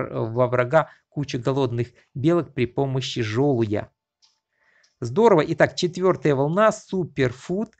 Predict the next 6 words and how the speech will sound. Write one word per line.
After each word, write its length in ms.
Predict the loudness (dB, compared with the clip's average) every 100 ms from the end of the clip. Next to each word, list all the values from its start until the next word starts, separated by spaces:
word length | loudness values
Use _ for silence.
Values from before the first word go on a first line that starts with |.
| _ _
супербосс, 1040 | -16 -6 -6 -2 -4 -2 -2 0 0 -4
которого 500 | -6 -6 -2 -2 0
будет 400 | -2 -4 -4 -6 -6
очень 320 | -8 -6 -6
непросто 440 | -6 -6 -4 -4
победить, 440 | -4 -6 -6 -10